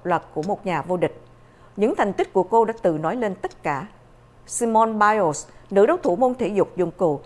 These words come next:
chiếm vị trí thứ nhì và tay bơi nữ Katie Ledecky đứng thứ ba. Lần lượt hạng thứ tư và thứ năm là hai nữ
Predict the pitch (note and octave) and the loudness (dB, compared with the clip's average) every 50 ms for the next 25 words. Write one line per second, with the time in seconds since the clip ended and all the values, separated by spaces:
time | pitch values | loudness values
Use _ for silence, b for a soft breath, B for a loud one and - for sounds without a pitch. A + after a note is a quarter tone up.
0 | B B B - - C#4+ E4 G4+ A4 D4 F#3 D#3+ - A3+ A#3+ - E4 D#4+ E4+ C4 | B B B -2 2 2 2 4 4 2 0 0 -2 -6 -4 -4 -4 -2 0 0
1 | F#3+ E3+ D#3+ B B B B B B - G3+ G3+ G3 - B3 B3 B3 A#3 B3 A#3+ | 0 0 -2 B B B B B B 4 6 6 6 6 4 4 4 4 4 4
2 | A#3+ A3+ G#3 F3+ D#3+ E3 - - - - C4 C#4+ C#4+ - C4+ B3+ B3 A#3+ - - | 4 4 2 2 0 0 -4 -10 -8 -4 -2 -2 -2 0 -2 -2 -2 -2 -6 -12
3 | - - F#3 F#3+ F#3+ F#3 G3 G3+ - - - - - - F#3+ F3 D#3+ D3 - - | -12 -4 -2 0 2 2 2 0 0 -6 -18 -14 -6 -4 -2 -2 -2 -4 -6 -10
4 | - - - - - G3+ G#3+ C4 E4 G4 - - - A3 C4+ A#3+ G3 F3+ F3 E3 | -18 -20 -20 -4 0 0 2 2 0 -4 -8 -8 -6 -6 0 0 0 0 0 -2
5 | B B B B B B B B B - A#3+ A#3 A3+ A3+ G#3+ G#3 G#3 G#3 - - | B B B B B B B B B -2 0 2 4 6 6 6 6 4 0 -4
6 | G#3+ F#3 F#3 - - F4 F4 - - C4+ C4 A3 F3 - - G#3+ A#3+ B3+ A3+ G#3+ | -4 -4 -2 -2 -4 -4 0 2 2 2 4 2 0 0 -2 -6 -4 -2 -2 -2
7 | G#3 G3 F3+ D#3+ E3+ - A#3+ A#3+ G#3+ F#3 E3+ D#3+ E3+ G3+ B3 | 0 0 -2 -2 -2 -4 -4 -2 0 0 0 -2 -2 -4 -6